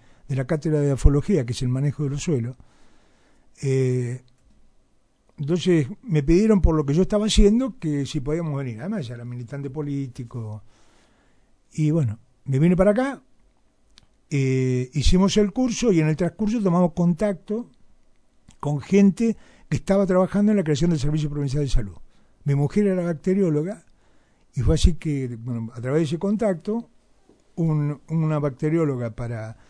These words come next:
el Servicio Provincial de Salud era fundamental, era la primera bacterióloga que pisaba la provincia de La Pampa.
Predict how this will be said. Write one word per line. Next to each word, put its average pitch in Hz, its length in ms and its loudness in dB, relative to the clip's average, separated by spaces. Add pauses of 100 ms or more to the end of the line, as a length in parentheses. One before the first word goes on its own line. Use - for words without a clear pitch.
(200)
el 139 120 -4
Servicio 156 320 -2
Provincial 156 380 0
de 160 60 0
Salud 165 360 0
era 131 200 -4
fundamental, 127 760 -6
era 123 180 -4
la 123 80 -4
primera 151 320 0
bacterióloga 147 680 -6
que 123 160 -8
pisaba 135 300 -10
la 135 80 -8
provincia 131 300 -10
de 120 60 -10
La 151 40 -14
Pampa. 131 280 -12